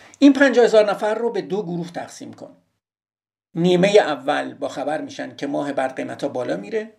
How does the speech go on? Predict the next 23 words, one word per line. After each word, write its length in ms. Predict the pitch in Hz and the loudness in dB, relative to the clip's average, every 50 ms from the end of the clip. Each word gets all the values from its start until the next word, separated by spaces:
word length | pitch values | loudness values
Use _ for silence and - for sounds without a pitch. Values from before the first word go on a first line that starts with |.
| _ - | _ -8
و 80 | 247 | -6
نیمهٔ 320 | 240 240 226 220 220 220 208 | -6 -4 -4 -2 -2 -2 0
دوم 280 | 196 190 170 190 202 | 0 0 2 0 0
مطلع 380 | 190 175 165 - 170 160 160 175 | 0 -2 -2 0 0 0 0 0
می‌شن 280 | 180 - - 170 160 | -4 -6 -6 -6 -6
که 100 | 156 - | -6 -6
قیمتا 360 | - - 151 151 127 - 147 147 | -6 -6 -6 -6 -6 -4 -4 -4
افت 260 | 143 139 - - 131 | -4 -6 -8 -12 -16
می‌کنه. 320 | 120 - - 117 107 - - _ _ _ _ _ _ _ _ _ _ _ _ _ _ _ _ _ _ _ _ _ _ _ _ _ _ _ _ | -16 -14 -16 -16 -16 -18 -20 _ _ _ _ _ _ _ _ _ _ _ _ _ _ _ _ _ _ _ _ _ _ _ _ _ _ _ _
به 80 | - 208 | 4 4
این 140 | 220 240 233 | 4 4 4
کار 180 | - 240 240 | 4 4 4
ادامه 300 | 202 170 156 147 143 143 | 6 4 4 2 2 2
بده. 300 | 127 117 110 117 - - - _ _ _ _ _ _ _ _ _ _ _ _ _ _ _ _ _ _ - | 0 -2 -6 -8 -12 -16 -18 _ _ _ _ _ _ _ _ _ _ _ _ _ _ _ _ _ _ 0
بعد 200 | 214 226 240 247 | 2 4 4 4
از 140 | 233 - | 2 4
ده 260 | 190 220 220 240 247 247 | 4 4 4 4 0 -2
ماه 400 | 247 247 247 247 247 233 - - _ | -4 -4 -4 -4 -6 -8 -12 -18 _
حدود 360 | - 214 185 180 214 202 214 | -12 -10 -8 -8 -4 -2 -2
صد 460 | 208 - - - 208 214 254 262 262 214 | -4 -4 -4 0 2 2 2 2 0 -4
نفر 240 | 185 - 196 185 | 0 2 2 2
باقی 260 | 175 - - - 196 214 | 2 2 -2 -2 -2 -6
میمونن 480 | 233 240 233 233 226 233 240 254 269 | -6 -6 -6 -6 -6 -6 -6 -8 -10